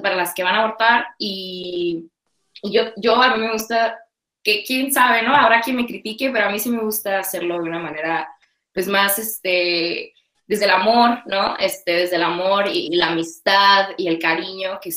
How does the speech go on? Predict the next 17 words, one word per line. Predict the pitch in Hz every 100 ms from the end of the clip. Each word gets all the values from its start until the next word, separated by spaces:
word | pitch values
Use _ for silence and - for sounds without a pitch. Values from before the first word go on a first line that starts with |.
| -
que |
existe | 165 - 190 214
entre | 202 185
nosotras, | 170 165 180 185 196 - -
este, | 180 - - 170 165 160 160
y, | 160 165
y | 190 185
así | - -
lo | 226
decimos, | 226 294 180
¿no? | 175 220
Las | 175
mujeres | 170 190 208
abortamos | 170 170 170 190
con | -
nuestras | 165 165 - 165
amigas, | 170 180 247 -